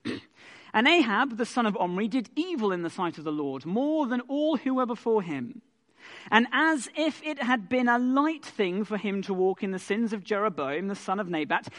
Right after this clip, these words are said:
he took for his wife Jezebel, the daughter of Ethbaal, king of the Sidonians, and went and served Baal and worshipped him.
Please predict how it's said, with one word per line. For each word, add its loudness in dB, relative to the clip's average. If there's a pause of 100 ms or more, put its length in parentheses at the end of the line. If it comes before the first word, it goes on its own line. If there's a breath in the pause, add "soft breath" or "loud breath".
(120)
he 0
took -2
for -2
his -2
wife -4 (160)
Jezebel, 0 (180 loud breath)
the 0
daughter 2
of -2
Ethbaal, -2
king 0
of -2
the -2
Sidonians, -4 (180 loud breath)
and 4
went 2
and -6
served 2
Baal 4
and -2
worshipped -6
him. -6